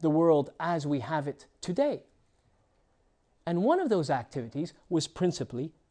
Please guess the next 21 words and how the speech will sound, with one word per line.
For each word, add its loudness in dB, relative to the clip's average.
legal. -2
So, 6
as -2
I 6
said, 2
Europe, 2
I'm 2
pointing 2
to -2
England 4
largely 0
because -2
of -2
that, 0
but -2
ultimately 2
then 0
you -2
had -4
a 0
variety -4